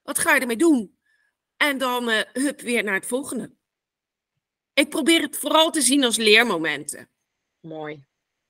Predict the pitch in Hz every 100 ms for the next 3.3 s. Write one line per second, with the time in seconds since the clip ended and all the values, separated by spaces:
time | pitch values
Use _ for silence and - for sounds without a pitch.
0 | _ _ _ _ _ _ _ _ _ _
1 | _ _ _ _ _ _ _ _ _ _
2 | _ _ _ _ - 339 349 - 285 339
3 | 214 -